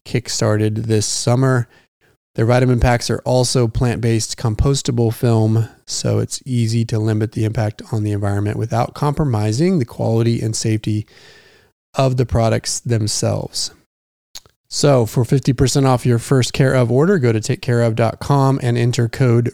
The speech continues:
rogue fifty. That's R O G U E five zero. Again, go to takecareof dot com. Use the code rogue fifty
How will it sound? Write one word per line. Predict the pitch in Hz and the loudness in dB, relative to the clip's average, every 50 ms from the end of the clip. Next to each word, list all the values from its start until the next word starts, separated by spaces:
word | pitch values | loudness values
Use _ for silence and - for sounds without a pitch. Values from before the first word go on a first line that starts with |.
| - - | -2 0
rogue | 135 127 120 117 120 113 - - | 2 2 4 4 2 0 -2 -6
fifty. | - - - 147 - - - 180 185 185 160 - - - - - - - - _ _ _ _ - | -6 -2 -2 -2 -2 0 0 2 2 2 0 -4 -8 -20 -20 -20 -20 -20 -20 _ _ _ _ -4
That's | 123 110 120 113 113 - - - | 0 2 2 2 2 0 -4 -2
R | - 127 123 120 117 | 0 0 2 2 4
O | 120 117 113 | 4 2 2
G | 107 107 - 120 | 0 0 0 0
U | 113 113 113 110 110 123 139 131 117 | 2 2 2 2 2 2 4 4 4
E | 110 110 110 107 | 4 4 2 0
five | 110 - - 123 120 120 117 107 | -2 -2 0 2 2 2 2 2
zero. | 113 113 113 113 110 107 104 110 - | 2 2 4 4 4 4 2 2 0
Again, | 120 107 117 113 110 107 110 | 0 0 2 2 2 2 2
go | 107 110 | 0 0
to | 107 107 | 0 -2
takecareof | 101 - - 135 131 - - 131 120 113 113 113 107 110 | -2 -2 -2 -2 -2 -2 -2 0 0 2 2 2 0 0
dot | - 117 113 - - | 0 -2 -2 -2 -4
com. | - 117 113 113 113 107 107 - - - - - - - - _ _ | -4 -2 0 0 0 0 -2 -4 -8 -16 -20 -20 -20 -20 -20 _ _
Use | - 151 175 180 156 147 | 0 2 4 4 4 4
the | 156 - | 2 2
code | - 156 143 135 123 | 4 4 4 4 4
rogue | 123 127 123 120 117 110 110 | 4 4 6 4 4 2 0
fifty | - - 123 110 - - - 117 110 110 104 - | -2 0 0 0 0 0 0 2 2 2 0 -2